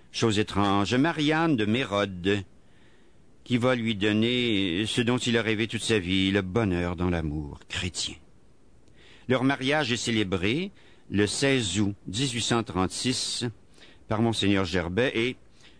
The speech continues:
le six septembre suivant, ces deux jeunes époux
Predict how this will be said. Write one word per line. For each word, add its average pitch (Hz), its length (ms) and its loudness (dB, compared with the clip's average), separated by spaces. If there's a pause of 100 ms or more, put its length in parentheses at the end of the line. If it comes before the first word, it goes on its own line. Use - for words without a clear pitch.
(120)
le 110 160 0
six 151 220 -2
septembre 127 500 0
suivant, 113 680 0 (760)
ces - 80 -10
deux 92 160 2
jeunes 104 260 2
époux 95 400 -2